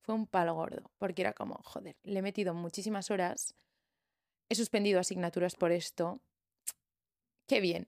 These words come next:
¿sabes? Pero bueno, si no ha pasado será por algo y ya llegará la oportunidad, si no ha teni-, o sea, fue como, "Vale, si no ha pasado será por algo".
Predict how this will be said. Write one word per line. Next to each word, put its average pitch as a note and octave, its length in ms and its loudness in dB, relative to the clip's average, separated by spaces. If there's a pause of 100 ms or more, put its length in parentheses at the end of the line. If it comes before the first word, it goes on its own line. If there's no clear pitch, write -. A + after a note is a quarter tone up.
(100)
¿sabes? - 520 0
Pero G3+ 140 4
bueno, - 200 -2 (220)
si - 180 0
no B3+ 80 6
ha B3 80 4
pasado A#3+ 380 2
será E3+ 280 2
por A3 140 2
algo C#4 300 2
y B3+ 60 0
ya F#3 140 0
llegará F3 340 0
la F3 100 2
oportunidad, G#3+ 760 2
si - 200 -4
no F#3 100 -2
ha F3+ 120 -6
teni-, F3 320 -8
o - 40 -12
sea, - 200 0 (240)
fue C#4+ 140 2
como, B3+ 220 4
"Vale, G3 220 2
si - 120 -2
no C#4+ 80 6
ha - 40 2
pasado C4 260 2
será F3+ 240 0
por - 140 -10
algo". - 140 -16